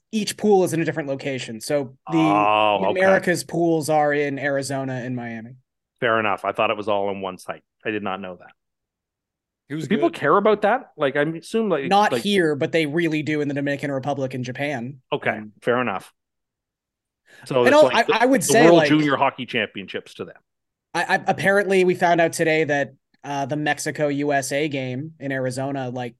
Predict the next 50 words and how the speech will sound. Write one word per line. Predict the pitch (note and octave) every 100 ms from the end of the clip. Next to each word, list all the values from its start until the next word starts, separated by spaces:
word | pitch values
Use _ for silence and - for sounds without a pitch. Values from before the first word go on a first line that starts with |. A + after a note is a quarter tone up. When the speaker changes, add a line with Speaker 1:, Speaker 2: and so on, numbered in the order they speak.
| _
Speaker 1:
sold | - C#3+ C#3
out | C3+ C3 B2+
immediately. | C3+ C3+ C#3 D3 A#2 A#2 A#2 C3 _ _
Like, | B2 B2+
I, | A2+
I |
think | C3+ C#3+
there's | C#3+
just | D3 -
kind | D3
of |
a | C#3
built-in | C3+ C3+ C#3
rivalry | C3+ B2+ B2+ B2+
there. | B2 C3
Speaker 3:
Like, | E3+ E3+ C3
Speaker 1:
And | C3
Speaker 3:
like, | B2+ C3
ni-, | -
ninety-eight | B2 C3 C3 C3+ A#2 B2
percent | B2 A2+ B2+ A#2
Mexican | G#2+ G#2+ - - B2+ B2+
fans | C3+ C3+ D3
are | C#3 C3
there? | C#3 E3 _
Speaker 1:
Most | G3 A3+ C4 B3+
likely. | G#3 A3 A#3
But | A#3 -
look, | C4 A3
hey, | F#3 G3+ C3+ -
every | F3 G3 B3 A#3+
American | G#3 G#3 G#3 G#3 G3+ F3
stud, | - - E3+ E3 D3 B2+
like, | D3 E3
pitchers | G3+ A3+ A3 F3
are |
never | E3 D3+ D#3+
gonna | C#3+
be | B2+ C#3+
at | C3+
this | F3
thing | F#3+ G3+
'cause | F3 B2+
that's | B2+ -
just | C#3 B2+ - _ _
what's | C#3 C3+ A2
gonna | C3
Speaker 2:
Mm-hmm. | A#2+
Speaker 1:
happen. | C3+ G3 G3+
But | D3+ -